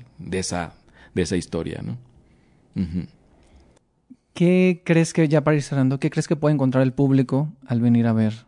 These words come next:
Speaker 2: eh, Algodón de Azúcar?
Speaker 1: Pues yo creo que va a encontrar un espacio, una sensación de entrar, de poner el ojo en una, en una cajita.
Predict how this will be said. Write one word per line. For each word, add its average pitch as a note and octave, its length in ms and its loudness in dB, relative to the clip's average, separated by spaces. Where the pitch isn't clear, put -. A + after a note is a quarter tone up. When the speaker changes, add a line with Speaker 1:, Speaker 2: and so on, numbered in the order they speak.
Speaker 2:
eh, A#2+ 200 -4
Algodón G#2+ 320 0
de A2 40 -2
Azúcar? - 320 -14
Speaker 1:
Pues A#2 440 -2
yo C#3 280 -2
creo E3+ 240 -2
que E3+ 120 -2
va D3 140 0
a D#3 60 0
encontrar C3+ 640 -2
un C#3+ 600 -2
espacio, C3+ 1120 -4
una D3+ 220 0
sensación C3 960 -2
de A#2 140 -2
entrar, B2 680 -2
de A2+ 140 2
poner A#2+ 260 4
el B2+ 140 8
ojo B2 320 2
en A2+ 120 0
una, A2 500 0
en A2 120 -2
una A2 220 0
cajita. C#3+ 520 -6